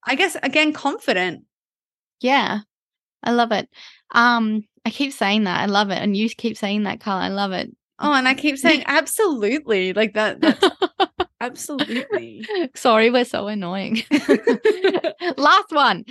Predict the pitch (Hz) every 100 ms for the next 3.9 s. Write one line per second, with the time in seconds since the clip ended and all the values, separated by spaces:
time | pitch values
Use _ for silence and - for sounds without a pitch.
0 | 254 294 302 277 247 233 233 240 190 -
1 | - 427 440 339 440 - - - 349 415
2 | 392 339 285 269 254 269 311 320 359 415
3 | 427 392 349 285 277 294 294 254